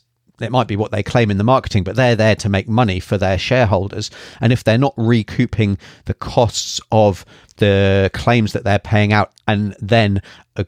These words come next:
decent percentage above this, then they're not going to stay in business. So what this then does is that the premiums climb, and that makes insurance unaffordable for a lot of people. You know, you don't have to go too far, and you may have even been in this situation as well, that actually your dog gets to a certain age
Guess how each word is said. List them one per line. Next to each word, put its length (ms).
decent 360
percentage 460
above 320
this, 220
then 180
they're 140
not 160
going 160
to 80
stay 260
in 120
business. 500
So 140
what 220
this 240
then 180
does 220
is 160
that 160
the 80
premiums 580
climb, 500
and 120
that 140
makes 200
insurance 920
unaffordable 800
for 160
a 40
lot 220
of 80
people. 420
You 100
know, 80
you 120
don't 180
have 140
to 100
go 140
too 220
far, 180
and 100
you 80
may 140
have 140
even 200
been 140
in 140
this 100
situation 540
as 160
well, 300
that 180
actually 340
your 220
dog 280
gets 220
to 80
a 60
certain 340
age 420